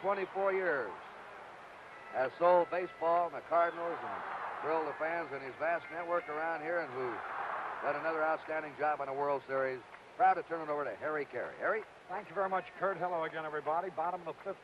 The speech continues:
Speaker 2: inning, decisive game of the World Series. No score.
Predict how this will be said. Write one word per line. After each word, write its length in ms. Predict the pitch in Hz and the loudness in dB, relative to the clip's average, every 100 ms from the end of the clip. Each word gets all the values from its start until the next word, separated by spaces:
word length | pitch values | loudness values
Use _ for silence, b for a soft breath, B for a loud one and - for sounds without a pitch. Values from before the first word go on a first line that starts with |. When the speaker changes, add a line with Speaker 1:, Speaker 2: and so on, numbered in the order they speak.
| 190 | -4
Speaker 2:
inning, 200 | 202 208 | -4 -6
decisive 500 | 170 - 185 190 170 151 | -8 -2 -2 -2 -8 -6
game 200 | 185 180 | -4 -2
of 60 | |
the 60 | 156 | 0
World 280 | 175 202 196 - | 2 2 -2 -2
Series. 300 | 202 226 190 156 | -2 0 -4 -2
No 180 | 196 208 - | 0 0 -4
score. 300 | - 196 214 | 4 4 4